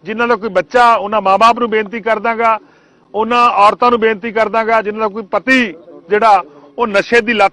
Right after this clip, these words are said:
'ਚ ਲੱਗਿਆ ਗਾ, ਇਸ ਮਾੜੀ ਲੱਤ ਦੇ ਵਿੱਚ ਲੱਗਿਆ ਗਾ,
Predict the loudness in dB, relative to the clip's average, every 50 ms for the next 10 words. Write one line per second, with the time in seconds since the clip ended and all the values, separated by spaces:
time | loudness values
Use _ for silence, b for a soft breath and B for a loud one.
0 | -2 -4 -2 -2 -2 0 0 2 2 2 2 2 0 2 0 0 -2 -2 -2 -2
1 | -2 -2 -2 0 2 2 2 2 0 0 0 0 -2 -2 -2 -2 -4 -4 -2 0
2 | 0 0 0 0 0 0 0 0 -2